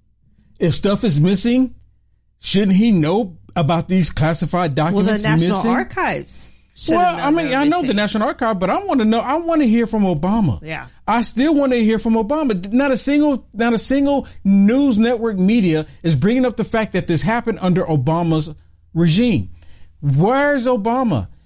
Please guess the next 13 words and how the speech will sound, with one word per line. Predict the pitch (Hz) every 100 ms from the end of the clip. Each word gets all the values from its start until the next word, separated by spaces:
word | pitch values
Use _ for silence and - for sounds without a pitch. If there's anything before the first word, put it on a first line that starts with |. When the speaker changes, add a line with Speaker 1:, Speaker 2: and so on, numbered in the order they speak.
| _
Speaker 1:
Can | - 175
we | 165
get | 156 247
a |
statement | 233 240 214 220
from | 220
him? | 214 247 190
This | 294
happened | 277 254 240 233
with | 233
him. | 285 156 - -
How | 233 285
come, | 294 277 240